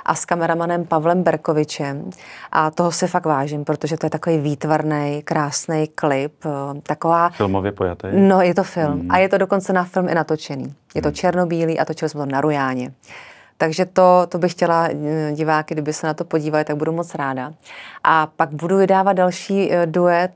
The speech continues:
Speaker 1: eh, videoklip, eh, Bojím se o tebe, o tebe, o tebe. A to je písnička s Davidem Krausem.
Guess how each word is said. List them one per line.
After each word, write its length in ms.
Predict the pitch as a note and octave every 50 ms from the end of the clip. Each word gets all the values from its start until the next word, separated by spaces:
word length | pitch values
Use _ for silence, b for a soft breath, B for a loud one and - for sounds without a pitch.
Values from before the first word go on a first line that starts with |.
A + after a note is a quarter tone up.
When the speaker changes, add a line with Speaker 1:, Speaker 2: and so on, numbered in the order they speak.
| - -
Speaker 1:
eh, 160 | - E3+ D#3+
videoklip, 680 | D3+ E3 E3 D#3 F3 F3 E3+ E3+ - F#3 F#3 F#3 F3+ -
eh, 220 | E3+ E3 D#3 C#3+ -
Bojím 280 | - E3 E3 E3+ E3+
se 140 | E3+ - F#3
o 60 | -
tebe, 240 | E3+ - F#3+ F3+ F#3 -
o 60 | F3
tebe, 260 | F3 - F3+ F#3+ F3
o 80 | D#3+ E3+
tebe. 400 | - E3+ D#3+ D3+ D3+ C#3+ D3 - -
A 80 | - D#3
to 140 | - - F3
je 160 | E3+ E3+ E3+
písnička 640 | E3+ F3 E3 - - F#3 F3+ F3+ - - - F#3
s 60 | F3+
Davidem 360 | D#3+ E3+ F3 E3 F3+ F#3 F#3+ F#3+
Krausem. 440 | - - F3+ F#3 G3 F3+ D3 A2+